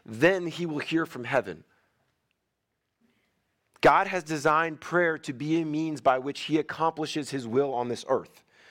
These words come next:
Pray biblically with faith, and God responds. This is not just an Old Testament. James four two tells us,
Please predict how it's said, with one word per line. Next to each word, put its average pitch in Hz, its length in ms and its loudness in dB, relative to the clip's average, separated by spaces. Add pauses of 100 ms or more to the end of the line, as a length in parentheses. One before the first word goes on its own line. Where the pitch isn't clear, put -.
(260)
Pray 196 380 4
biblically 170 580 -2
with 160 180 -2
faith, 135 580 -2 (380)
and 139 240 2
God 147 300 2
responds. 127 720 -4 (1600)
This 175 220 4
is 160 100 -4
not 175 260 2
just 175 220 -4
an 175 80 -2
Old 170 220 -2
Testament. 156 420 -2
James 165 320 0
four 175 240 2
two 170 240 -6
tells 160 320 0
us, 143 160 -4